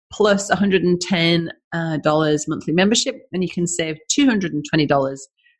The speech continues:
off what it is normally on the payment plan before Friday. So Linda is saying that it's a collaborative business, not competitive. The sisterhood's very unique. It is. It is.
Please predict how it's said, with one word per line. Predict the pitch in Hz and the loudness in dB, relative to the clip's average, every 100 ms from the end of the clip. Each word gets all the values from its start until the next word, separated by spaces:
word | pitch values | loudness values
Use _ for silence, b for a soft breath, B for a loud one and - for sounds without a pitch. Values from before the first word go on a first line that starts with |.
| _ _ | _ _
off | 165 - - | -6 -6 -10
what | 156 160 139 | -2 0 2
it | |
is | 143 139 | 0 2
normally | 147 143 139 135 135 | 2 4 4 2 -2
on | 135 | -4
the | |
payment | 139 143 139 123 | -6 -6 -6 -10
plan | - 135 135 135 _ _ - | -6 -6 -6 -14 _ _ -14
before | 143 - - - | -12 -8 -6 -4
Friday. | - 226 - - - _ _ _ _ _ _ _ _ _ _ _ _ _ _ _ _ _ _ | -2 0 2 0 -6 _ _ _ _ _ _ _ _ _ _ _ _ _ _ _ _ _ _
So | - 190 | -2 2
Linda | 196 233 240 233 | 4 4 2 2
is | 226 | 0
saying | - 175 170 165 170 226 - _ | -2 0 0 2 0 -2 -10 _
that | 185 - - _ _ - 175 | -6 -6 -8 _ _ -14 -4
it's | 180 185 | -2 0
a | |
collaborative | 175 - 175 175 180 190 170 156 | -2 0 2 2 2 0 -2 -2
business, | 160 156 143 143 - | -2 -2 -6 -8 -2
not | 165 190 - | 0 2 0
competitive. | - 175 165 - - 151 147 - _ _ _ _ | -2 -2 -2 -6 -6 -6 -6 -14 _ _ _ _
The | - | -6
sisterhood's | - 202 226 214 180 | -4 -2 0 0 0
very | 165 175 | 0 2
unique. | 170 165 156 151 | 2 2 0 -2
It | - | 0
is. | 190 226 190 - | 0 0 -4 -14
It | 175 - | -12 -10
is. | 226 277 - - | -8 -8 -12 -20